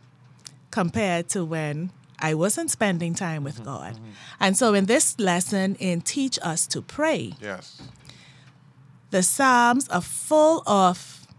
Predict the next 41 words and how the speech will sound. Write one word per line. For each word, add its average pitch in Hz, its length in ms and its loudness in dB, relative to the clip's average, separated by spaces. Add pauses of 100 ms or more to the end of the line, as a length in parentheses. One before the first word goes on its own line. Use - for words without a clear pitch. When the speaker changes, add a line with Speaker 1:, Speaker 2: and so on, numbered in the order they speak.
(120)
Speaker 1:
like 180 240 -2
we 233 100 -4
said, 220 300 -2
emotions, 220 720 -4 (400)
where 196 220 4
we 262 120 0
could 202 200 0
use 247 640 0
these 196 260 0
Psalms 160 560 -4
if 185 180 -6
we're 202 220 0
angry. 233 600 -2 (560)
And 226 160 2
it's 208 120 -2
so 311 200 4
convenient 226 800 0
right 175 280 0
now 156 520 -2
with 175 340 -2
all 196 340 0
the 190 120 -4
Google 196 640 -4 (260)
technology. 185 1080 -2
Speaker 2:
Yes, 107 140 -14 (160)
yeah, 110 60 -16
yeah. - 60 -18 (460)
Speaker 1:
You 226 120 4
know, 190 180 4
they 190 180 2
help 226 360 0
us 214 180 -2
to - 100 -2
even 196 280 0
search - 640 0 (140)
some 254 320 -2
of 208 80 -2
these 180 260 -2
Psalms 202 380 -2
Speaker 2:
Mm-hmm. - 100 -4
Speaker 1:
up 190 180 2